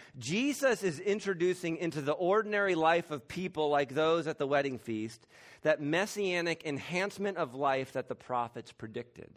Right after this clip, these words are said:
The luxury of the miracle, the extravagant abundance of remarkably good wine is the whole point."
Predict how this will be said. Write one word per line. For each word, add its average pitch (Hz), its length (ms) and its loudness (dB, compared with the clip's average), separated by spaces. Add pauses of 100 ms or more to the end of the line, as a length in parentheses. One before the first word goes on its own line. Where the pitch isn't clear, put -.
(680)
The 156 100 2
luxury 180 600 4
of 143 120 2
the 131 60 -4
miracle, 123 640 -2 (240)
the 170 140 4
extravagant 190 840 2
abundance 160 800 2
of 139 160 2
remarkably 156 640 2
good 147 320 0
wine 135 540 2
is 135 360 -4
the 135 100 0
whole 127 260 -2
point." 117 560 -8